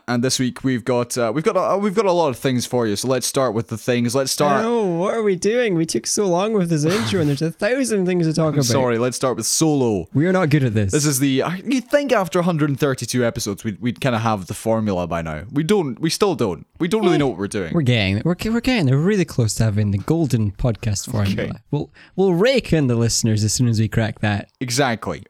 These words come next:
Speaker 1: Okay. Anyway, Solo, Star Wars, uh, spin-off has finally made it, uh, to U K cinemas after, as I say, years of myself and James hyping this up and talking about the directors being chucked and this, that, the next thing.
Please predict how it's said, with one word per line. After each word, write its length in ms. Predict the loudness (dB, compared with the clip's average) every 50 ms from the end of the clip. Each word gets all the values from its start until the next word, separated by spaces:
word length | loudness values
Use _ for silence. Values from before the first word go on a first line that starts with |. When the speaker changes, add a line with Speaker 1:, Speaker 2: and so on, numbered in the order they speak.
| -8
Speaker 1:
Okay. 280 | -6 -2 0 0 2 2
Anyway, 240 | 0 0 0 0 -2
Solo, 600 | -2 -4 -2 0 2 2 2 2 2 0 0 0
Star 400 | -2 -4 0 0 0 2 2 0
Wars, 580 | 0 0 0 0 0 0 0 -2 -2 -2 -4 -8 -14 -20 -20 -20 -20 _ -4
uh, 400 | -2 0 0 0 0 0 0 -2
spin-off 680 | -2 -4 0 0 0 0 2 2 2 2 0 -2 -2 -2
has 200 | -2 -2 -2 -4
finally 580 | -8 -2 0 0 2 2 0 2 2 2 2
made 300 | 2 2 2 2 2 2
it, 260 | 0 -2 -2 -4 -10 -12 -12 -18 -20 -20 -6
uh, 160 | -2 -2 -2 0
to 220 | -2 -2 0 0
U 400 | 2 2 0 0 0 0 -2 -2
K 200 | 0 0 -2 0
cinemas 520 | 0 0 -2 0 0 0 0 0 0 0
after, 400 | 0 0 0 -2 -2 -2 0 0
as 160 | 0 0 -2 -4
I 20 |
say, 200 | -4 -2 -2 -2
years 580 | -2 -2 0 0 2 2 2 2 2 2 0 -2
of 100 | -2 -2
myself 380 | -2 -2 0 -2 -2 -2 -2
and 120 | -4 -4 -2
James 300 | -2 -2 -2 -2 -2 -2
hyping 300 | -2 -4 -2 -4 -4 -4
this 160 | -4 -4 -4
up 180 | -4 -4 -4
and 80 | -6 -6
talking 220 | -6 -6 -6 -6
about 100 | -6 -6
the 60 | -6 -4
directors 680 | -2 0 0 2 0 0 -2 -4 -2 -2 -2 -2 -2
being 200 | -2 -4 -6 -4
chucked 460 | -6 -2 0 0 0 0 -2 -4 -6
and 100 | -4 0
this, 160 | 0 0 0 0
that, 240 | 0 0 0 0
the 60 | -2 -2
next 200 | -2 -2 -2 -4
thing. 160 | -2 -2 -4